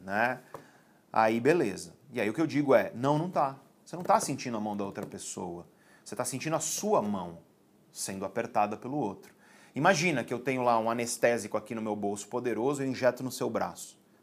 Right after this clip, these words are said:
Aí o braço adormece. Você parou de sentir o seu braço. Se eu apertar a sua mão, você sente minha mão? Não, porque você não tá sentindo o seu braço.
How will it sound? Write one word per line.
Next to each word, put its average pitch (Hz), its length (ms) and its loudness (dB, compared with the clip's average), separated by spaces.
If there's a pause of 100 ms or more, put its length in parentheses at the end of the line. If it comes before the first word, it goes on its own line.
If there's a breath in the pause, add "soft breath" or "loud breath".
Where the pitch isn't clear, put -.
Aí 95 100 -4
o 101 60 -2
braço 104 260 2
adormece. 107 640 -2 (540 soft breath)
Você - 120 -10
parou 117 200 2
de 123 80 -2
sentir 143 280 -2
o 160 40 -2
seu 143 400 4
braço. 98 600 0 (600 soft breath)
Se - 80 -2
eu 139 60 10
apertar 135 300 8
a 156 40 10
sua 147 180 6
mão, 143 220 4
você 143 140 -2
sente - 500 -2 (380 soft breath)
minha 110 160 0
mão? 175 320 4 (640)
Não, 233 300 0
porque - 120 -12
você 135 120 -2
não 131 80 0
tá 175 100 4
sentindo 175 380 -2
o - 20 -2
seu 185 420 6
braço. 117 480 2